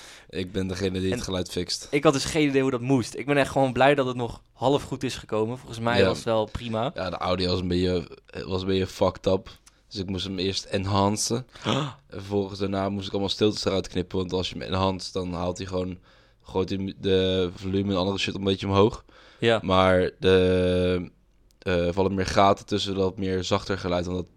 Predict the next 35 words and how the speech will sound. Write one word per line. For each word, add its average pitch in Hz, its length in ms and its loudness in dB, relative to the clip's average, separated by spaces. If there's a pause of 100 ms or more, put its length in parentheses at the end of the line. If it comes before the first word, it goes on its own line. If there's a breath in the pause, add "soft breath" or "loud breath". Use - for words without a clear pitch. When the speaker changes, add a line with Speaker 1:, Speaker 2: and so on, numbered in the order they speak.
Speaker 1:
dat - 120 -20 (180)
filtert 101 320 -2
hij 87 160 -6
eruit. 92 340 0 (680 soft breath)
Waardoor 92 300 2
je 92 120 2
dus 90 200 -2
heel 104 80 0
veel 98 100 2
pauzes 101 440 4
krijgt. 92 260 -4
En 95 120 -4
dan 98 120 -2
hoor 95 200 2
je 92 220 -2
Sander 98 300 2
vragen, 98 460 2 (680 loud breath)
eh, 127 480 8 (260)
of 107 200 -2
hoor 107 140 8
je 104 60 12
jou 101 160 10
vragen, 104 280 4
"Hoe 120 100 4
ging 127 180 0
je, 131 100 4
hoe 135 160 6
ging 135 160 0
je 151 60 6
sessie?" 104 320 2 (180)
En - 80 -12
dan 101 80 0
hoor 98 120 4
je 95 60 2
Sander, 101 360 2